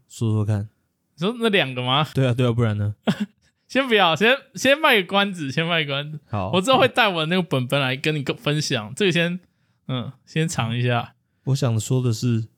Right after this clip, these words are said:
Speaker 1: 我们应该要有，就是彼此要写好新年计划，然后我们要监督彼此。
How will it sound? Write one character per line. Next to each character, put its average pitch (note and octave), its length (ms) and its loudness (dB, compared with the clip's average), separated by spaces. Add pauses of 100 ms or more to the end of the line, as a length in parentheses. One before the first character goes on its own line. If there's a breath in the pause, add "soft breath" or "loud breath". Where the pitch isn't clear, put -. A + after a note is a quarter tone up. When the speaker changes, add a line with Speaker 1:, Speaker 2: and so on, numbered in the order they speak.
(320)
Speaker 1:
我 A#2 120 0
们 B2 120 2
应 C#3 140 0
该 B2+ 200 2
要 A2+ 420 0 (680)
有， G#2 280 0 (400)
就 C3+ 180 0
是 C3 380 0
彼 B2 120 2
此 A#2+ 120 -2
要 A#2 100 4
写 G#2 200 0
好 F#2+ 160 0
新 G#2+ 180 -2
年 G2 180 0
计 G2+ 180 -2
划， G#2 260 -2 (400)
然 G#2 200 -2
后 G#2+ 380 0 (300)
我 A2+ 80 -2
们 A2+ 100 2
要 A#2+ 100 2
监 A#2 240 -2
督 A#2 140 0
彼 F#2 180 -8
此。 - 300 -12